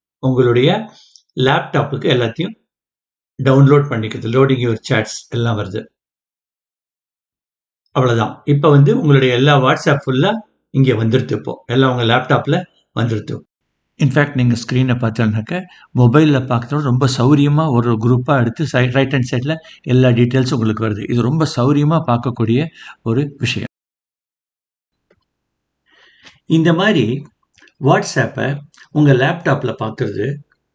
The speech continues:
மொபைல்ல பார்க்கறத விட நிறைய அட்வான்டேஜ் இருக்கு. At least எனக்கு தெரிஞ்ச ஒரு மூணு அட்வான்டேஜ் இருக்கு. நம்பர் ஒன், இப்போ நம்ம வந்து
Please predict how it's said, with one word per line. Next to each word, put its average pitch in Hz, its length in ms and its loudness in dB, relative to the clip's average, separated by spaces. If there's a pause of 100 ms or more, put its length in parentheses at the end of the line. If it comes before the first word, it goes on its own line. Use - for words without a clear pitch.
(240)
மொபைல்ல 147 380 4
பார்க்கறத 117 360 -2
விட 113 340 -4 (400)
நிறைய 170 360 2
அட்வான்டேஜ் 110 440 -2
இருக்கு. - 300 -16 (140)
At - 140 -8
least 190 200 2
எனக்கு 139 300 0
தெரிஞ்ச 156 120 0
ஒரு 123 120 4
மூணு 147 300 4
அட்வான்டேஜ் 113 480 -4
இருக்கு. - 340 -14
நம்பர் 120 300 -4
ஒன், 123 180 0 (920)
இப்போ 143 280 2
நம்ம 135 260 4
வந்து 170 360 4